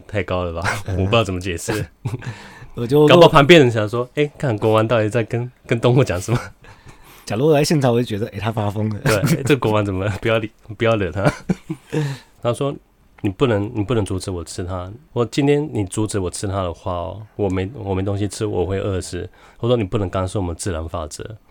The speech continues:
Speaker 2: 嗯。
Speaker 1: 视频王就说：“哦，我是人类最有权力的国王，我可以用我的权力从你手上交换这只鸽子。我有无数的金银珠宝，我把我的宝石献给你，希望可以换鸽子的命。”呃，老鹰就嘲笑他。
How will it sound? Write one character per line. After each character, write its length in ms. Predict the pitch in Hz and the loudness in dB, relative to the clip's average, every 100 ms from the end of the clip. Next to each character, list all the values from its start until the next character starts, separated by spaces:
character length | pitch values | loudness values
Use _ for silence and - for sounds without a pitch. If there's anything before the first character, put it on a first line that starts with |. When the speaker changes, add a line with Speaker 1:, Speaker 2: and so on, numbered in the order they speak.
| _ | _
Speaker 2:
嗯。 220 | 92 85 82 - | -14 -12 -14 -16
Speaker 1:
视 160 | - 127 | -6 -4
频 160 | 113 | -2
王 180 | 95 87 | -4 -4
就 140 | 92 101 | -8 -12
说 280 | 104 101 101 _ | -12 -14 -16 _
：“哦， 220 | 98 92 95 _ _ | -14 -12 -14 _ _
我 140 | 101 | -6
是 120 | 90 110 | -4 -2
人 140 | 95 | -2
类 200 | 101 95 | 0 -2
最 240 | - 110 87 | -2 -4 -2
有 160 | 85 | -6
权 180 | 85 - | -10 -10
力 120 | 90 | -8
的 80 | 85 | -8
国 160 | 82 82 | -8 -8
王， 120 | 85 _ | -8 _
我 100 | - | -8
可 140 | 98 151 | 0 4
以 40 | |
用 100 | 143 | 4
我 40 | 104 | 4
的 120 | 90 | -2
权 300 | - 95 95 | -4 -4 -2
力 240 | 101 90 92 - | -4 -6 -12 -6
从 160 | - 110 | 0 0
你 40 | |
手 140 | 104 | 0
上 120 | 92 101 | -2 0
交 140 | 95 | 0
换 140 | 98 | -2
这 80 | 92 | -4
只 140 | 90 95 | -6 -4
鸽 200 | 92 87 | -4 -4
子。 240 | - - - _ | -6 -14 -16 _
我 120 | 110 | 0
有 360 | 104 95 92 117 | 0 -2 -6 -12
无 260 | 123 107 98 | -16 -8 -6
数 160 | - | -2
的 180 | 104 95 | -2 -2
金 220 | - 110 | -4 -4
银 40 | 95 | -2
珠 140 | 98 | -4
宝， 260 | 87 85 85 | -4 -4 -6
我 260 | 95 98 95 - | -12 -10 -8 -2
把 100 | 98 | -2
我 80 | |
的 0 | |
宝 240 | 90 85 78 | 0 -4 -4
石 260 | 92 90 95 110 | -8 -8 -8 -12
献 260 | - 107 | -6 -6
给 140 | 87 87 | -4 -6
你， 200 | 82 82 | -6 -12
希 220 | - - | -10 -6
望 100 | 98 | -4
可 140 | 90 101 | -4 -6
以 40 | |
换 260 | 85 98 85 | -6 -6 -4
鸽 120 | 92 | -6
子 120 | 90 | -6
的 80 | 82 | -8
命。” 200 | 85 90 - _ - - _ - | -8 -10 -14 _ -20 -20 _ -6
呃， 300 | 98 101 120 | -4 -4 -4
老 160 | 104 90 | -2 0
鹰 80 | 95 | 0
就 100 | 95 | -2
嘲 220 | - 87 | -4 -6
笑 200 | 85 90 | -4 -4
他。 300 | 85 87 95 | -4 -6 -10